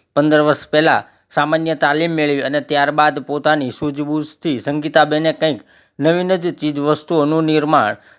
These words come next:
નારિયેળમાંથી કર્યું, જેમાં તેના છાલા, તેના કાછલા, દરેક વસ્તુઓનો ઉપયોગ કર્યો. આજે ઘરમાં રાખવાની દરેક ચીજ વસ્તુઓ અહીં જોવા મળે છે, ત્યારે સંગીતાબેન અન્ય મહિલાઓને પણ પ્રેરણા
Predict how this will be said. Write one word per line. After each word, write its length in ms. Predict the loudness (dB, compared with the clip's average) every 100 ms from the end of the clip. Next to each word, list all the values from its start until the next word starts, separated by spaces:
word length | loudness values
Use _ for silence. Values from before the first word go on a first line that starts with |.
| -4
નારિયેળમાંથી 720 | 0 2 2 2 0 -2 -6
કર્યું, 420 | -6 -6 -6 -10 _ -6
જેમાં 260 | -2 -2
તેના 280 | -2 -4 -4
છાલા, 500 | -2 0 2 4 2
તેના 300 | 0 -6 -6
કાછલા, 540 | -6 -8 -6 -2 -2
દરેક 380 | -2 -2 -2 -2
વસ્તુઓનો 540 | -6 -6 -2 -2 0 -2
ઉપયોગ 440 | -6 -4 -4 -2
કર્યો. 420 | -4 -2 -2 -4 _ _ _ _ _ -2
આજે 300 | 2 4 2
ઘરમાં 380 | 2 2 4
રાખવાની 420 | 4 2 2 -2 -2
દરેક 340 | -2 -4 -4
ચીજ 200 | -8 -8
વસ્તુઓ 520 | -4 -6 -6 -6 -4
અહીં 320 | -2 0 0 2
જોવા 260 | 4 4
મળે 280 | 4 0 -2
છે, 180 | 0 -2 -2 _ _ _ _
ત્યારે 200 | 0 2
સંગીતાબેન 680 | 0 -4 -4 0 0 2 -2
અન્ય 320 | -4 -2 0
મહિલાઓને 580 | 2 2 4 4 2 -2
પણ 260 | -2 -4 -4
પ્રેરણા 540 | -6 -4 -2 -2 -4